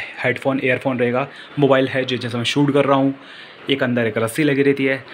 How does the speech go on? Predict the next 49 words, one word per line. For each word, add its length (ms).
but 120
ये 180
ही 300
एक 180
मज़ा 300
है। 260
but 120
इसका 200
भी 140
एक 120
the 100
end 380
है, 200
आज 200
नहीं 120
तो 100
कल 240
इसका 180
भी 240
the 120
end 100
होना 180
है। 500
हम 120
लोग 160
भी 80
स्विच 280
होएंगे, 320
एक 300
अच्छे 280
room 180
में 60
जाएंगे, 440
फिर 140
उससे 240
एक 140
नया 160
life 200
चालू 240
होएगा। 240
but 180
यही 200
है, 260
आप 160
इसको 180
enjoy 280
कर 100
सकते 280
हैं। 160